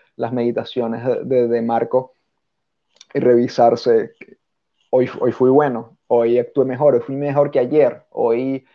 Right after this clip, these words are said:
estuve más atento, hoy fui más prudente, hoy fui más justo, hoy, este, eh, eh, fui arrastrado por el exceso o, em, contuve la moderación. Entonces creo que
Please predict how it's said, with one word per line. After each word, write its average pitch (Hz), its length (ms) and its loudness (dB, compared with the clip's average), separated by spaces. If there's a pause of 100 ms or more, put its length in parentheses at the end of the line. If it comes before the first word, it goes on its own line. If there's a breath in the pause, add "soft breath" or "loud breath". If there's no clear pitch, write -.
(160)
estuve 127 280 -4
más 123 140 -8
atento, 147 420 -2
hoy 120 100 0
fui 131 160 -8
más 127 140 -10
prudente, 131 500 -2
hoy 120 120 -2
fui 135 160 -8
más 131 120 -8
justo, 120 640 -2 (380 soft breath)
hoy, 123 720 0
este, 117 580 -2 (100)
eh, 123 200 -10 (760)
eh, 113 420 -2 (220)
fui 131 180 4
arrastrado 139 500 4
por 135 140 6
el 117 120 6
exceso 156 760 4
o, 117 680 6 (100)
em, 107 540 0
contuve 127 600 0
la 131 100 2
moderación. 123 720 -4 (360)
Entonces 135 300 -16
creo 175 180 2
que 160 360 0